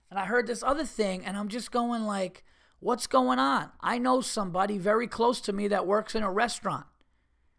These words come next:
They told me there was a party of six. <laughs> And in the party of six, this woman got her meal, salad, whatever it was, and ate it and didn't touch it, didn't like it. So the server comes up,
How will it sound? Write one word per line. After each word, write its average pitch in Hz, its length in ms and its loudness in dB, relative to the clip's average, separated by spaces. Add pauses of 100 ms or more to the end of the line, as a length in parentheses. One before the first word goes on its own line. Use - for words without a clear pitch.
They 202 100 -4
told 240 240 4
me 240 80 2
there 220 100 6
was 202 160 8
a 190 60 2
party 226 440 12
of 160 80 -2
six. - 720 -2 (1200)
<laughs> - 20 -2 (500)
And 190 180 0
in 233 80 0
the 254 80 4
party 240 460 10
of 233 80 2
six, - 360 6
this - 260 -4
woman 220 280 -2
got 214 200 4
her 214 100 4
meal, 226 380 4
salad, 220 500 8
whatever 208 420 6
it 202 60 4
was, 208 600 4 (440)
and 190 260 -6
ate 240 240 6
it 226 120 8
and 202 140 2
didn't 233 240 2
touch - 300 4
it, 151 100 0
didn't 208 240 2
like 220 300 4
it. - 180 -10 (920)
So 226 160 0
the 226 80 4
server 247 420 8
comes 226 340 4
up, 240 380 4